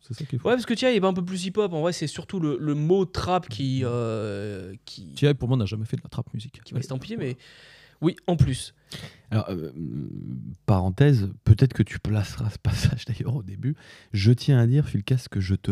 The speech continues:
Speaker 3: remercie pour cette émission.
Speaker 2: Avec
Speaker 3: Mood
Speaker 2: plaisir.
Speaker 3: Music à côté de moi, je te remercie de ta présence parce que je suis très, très, très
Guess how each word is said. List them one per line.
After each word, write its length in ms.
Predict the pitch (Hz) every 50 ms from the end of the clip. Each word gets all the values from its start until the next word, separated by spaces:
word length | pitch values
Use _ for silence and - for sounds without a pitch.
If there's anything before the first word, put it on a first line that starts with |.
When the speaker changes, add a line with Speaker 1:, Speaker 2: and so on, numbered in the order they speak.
| - -
Speaker 3:
remercie 960 | - 90 92 98 107 127 143 147 139 113 - - - - - - 82 82 92 - _
pour 160 | - - -
cette 220 | - - - - 90
émission. 400 | 82 82 80 - - - 71 - 127 - - - - - - - - - - _ -
Speaker 2:
Avec 140 | 98 104 113
Speaker 3:
Mood 140 | 123 131 131
Speaker 2:
plaisir. 160 | 131 127 123
Speaker 3:
Music 300 | 120 120 127 135 120 -
à 60 | 101
côté 240 | - - 107 - 104
de 60 | 95
moi, 180 | 104 101 101 104
je 120 | 87 95
te 160 | 92 - - - -
remercie 800 | - 107 104 110 120 117 117 113 101 - - - - - 110 110 - -
de 60 | 82
ta 140 | - 90 90
présence 480 | - - 85 87 92 92 98 110 -
parce 220 | - - 101 - -
que 100 | - 87
je 100 | 85 -
suis 260 | - - - - 78
très, 460 | _ - - - - - 90 80 - - - _ _
très, 380 | - - - - - 92 - - _ - - - - - _ _ -
très 480 | - - - - - 135 127 107 98